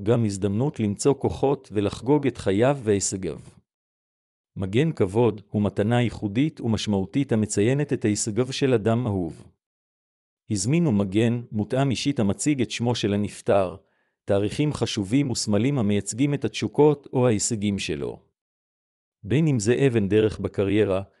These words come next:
הישג בשירותו הצבאי, תחביב או מטרה שהוא היה נלהב ממנה, מגן הוקרה ישמש תזכורת מתמשכת למורשתו. ניתן להציג אותו בצורה בולטת בבית כסמל לגאווה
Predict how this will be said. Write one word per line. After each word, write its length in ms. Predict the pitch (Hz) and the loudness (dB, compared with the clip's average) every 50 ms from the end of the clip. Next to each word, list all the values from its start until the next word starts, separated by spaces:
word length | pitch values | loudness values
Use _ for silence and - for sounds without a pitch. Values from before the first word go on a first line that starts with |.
| _ _ - | _ _ -8
הישג 380 | 107 104 - - 147 143 131 | -6 -4 0 2 2 2 2
בשירותו 580 | 113 107 104 - - 101 98 98 - - 113 117 | 2 -2 -2 0 0 -2 -2 -2 2 4 4 4
הצבאי, 540 | 110 - - 107 95 95 90 95 87 82 82 - _ _ _ _ _ _ _ - | 4 2 -4 -4 -4 -2 -2 -2 -4 -6 -8 -14 _ _ _ _ _ _ _ -8
תחביב 440 | - 87 - - 113 139 147 131 | -6 -6 -4 0 2 2 2 2
או 80 | 123 120 | 2 0
מטרה 420 | 120 107 - - 104 107 131 139 | 0 0 2 2 2 2 2 2
שהוא 260 | 120 - 123 104 98 104 | 2 0 2 4 4 4
היה 200 | 101 120 131 131 | 4 4 2 0
נלהב 460 | 127 107 95 98 113 127 127 113 107 | 0 0 0 0 0 0 0 0 0
ממנה, 440 | 104 98 90 87 85 78 69 64 62 - _ _ _ _ _ _ _ - | -2 -2 -2 -4 -6 -8 -10 -12 -14 -16 _ _ _ _ _ _ _ -8
מגן 300 | 98 98 95 127 139 135 | -6 -2 0 0 0 0
הוקרה 400 | 117 - - 117 101 104 123 113 | 0 0 0 0 2 2 2 2
ישמש 500 | 113 101 - 110 107 110 131 139 - - | 0 0 0 0 0 0 0 -2 -2 -4
תזכורת 600 | - 110 98 98 - 139 139 123 127 120 - - | -6 -6 -6 -2 2 4 4 4 4 0 -2 -4
מתמשכת 680 | 123 113 - 113 110 101 - - 147 123 - 104 - - | -6 -6 -4 -4 -4 -4 -2 -2 -4 -2 -2 -4 -4 -2
למורשתו. 880 | 104 98 101 104 95 95 95 - - - - - 64 60 - - _ _ _ _ _ _ _ _ _ _ _ _ _ _ _ _ _ _ _ - | -2 0 2 2 0 0 -2 -4 -8 -8 -6 -6 -6 -6 -8 -12 _ _ _ _ _ _ _ _ _ _ _ _ _ _ _ _ _ _ _ -8
ניתן 360 | 107 101 - - 156 175 170 | -8 -6 -2 0 0 2 2
להציג 400 | 131 98 92 - - 139 135 104 | 2 2 0 0 0 -2 -2 0
אותו 280 | 104 95 - 131 123 107 | 0 -2 0 0 0 2
בצורה 460 | 104 101 - - 107 101 117 127 131 | 0 -2 -4 -2 -2 0 2 2 2
בולטת 540 | 107 104 98 98 120 135 - 98 92 - 98 | 2 2 2 2 2 0 -2 -4 -8 -6 -4
בבית 420 | 101 104 92 107 120 127 123 - | -4 -2 0 0 0 0 -2 -4
כסמל 540 | - - 101 - - 139 135 131 135 131 123 120 | -6 -6 -4 -2 0 0 0 0 0 -2 -4 -4
לגאווה 640 | 110 107 104 95 107 110 107 98 104 127 135 151 | -4 -4 -2 2 2 2 2 2 2 0 0 0